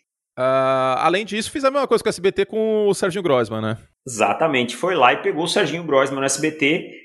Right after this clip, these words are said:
Speaker 2: e trouxe pro Altas Horas, né?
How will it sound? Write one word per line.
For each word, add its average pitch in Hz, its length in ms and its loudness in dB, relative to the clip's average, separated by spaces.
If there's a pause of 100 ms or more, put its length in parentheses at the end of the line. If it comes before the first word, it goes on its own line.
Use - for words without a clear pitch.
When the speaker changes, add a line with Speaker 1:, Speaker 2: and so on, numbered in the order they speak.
Speaker 2:
e - 100 -4
trouxe 185 500 -2
pro 226 340 -4
Altas 170 560 2
Horas, 160 540 0 (280)
né? 160 360 0